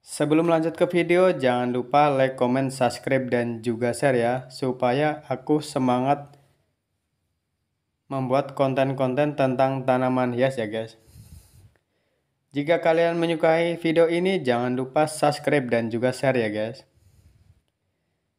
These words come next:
Ataupun yang minat bisa komentar di bawah video ini, bisa pesan-pesan ya guys, ataupun beli online ke kita ya, di channel YouTube-nya Aidi Lagisna.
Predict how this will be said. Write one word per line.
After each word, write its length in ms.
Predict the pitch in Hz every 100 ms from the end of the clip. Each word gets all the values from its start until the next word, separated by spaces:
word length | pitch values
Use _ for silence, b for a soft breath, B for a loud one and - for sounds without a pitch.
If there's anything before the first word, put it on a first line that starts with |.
| _ _ -
Ataupun 800 | 123 120 120 117 156 165 165 147
yang 320 | 135 135 135
minat 480 | 131 127 151 170 -
bisa 640 | 123 117 107 - 131 131
komentar 560 | 127 123 123 120 143 143
di 160 | 123
bawah 400 | 117 113 117 123
video 400 | - 117 120 117
ini, 560 | 120 123 151 156 151 147 b b b b b _ _
bisa 480 | 135 127 - 143 139
pesan-pesan 720 | 143 - 135 139 135 156 147
ya 160 | 127 110
guys, 240 | 120 135
ataupun 560 | 131 123 123 - 143 123
beli 160 | 117
online 480 | 120 127 123 135 135
ke 120 | 127 123 123 - - _ 131
kita 240 | - 131
ya, 240 | 117 123 - - _ _ _ _ _ _
di 160 | - 135
channel 480 | 139 127 127 127 120
YouTube-nya 480 | 127 127 123 120 117
Aidi 240 | 123 120
Lagisna. 720 | 117 113 107 131 143 151 -